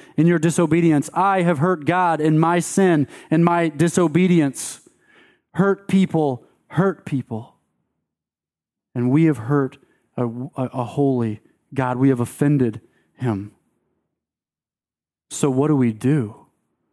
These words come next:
Where do we go? Hebrews twelve two says this,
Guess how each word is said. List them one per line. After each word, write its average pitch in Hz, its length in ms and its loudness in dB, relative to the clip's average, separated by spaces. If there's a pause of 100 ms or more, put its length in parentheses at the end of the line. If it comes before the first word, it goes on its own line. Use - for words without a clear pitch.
(320)
Where 165 200 0
do 156 100 2
we 131 120 2
go? 131 580 -4 (1900)
Hebrews 160 520 0
twelve 147 380 -2
two 165 220 2
says 123 300 -2
this, 135 380 -2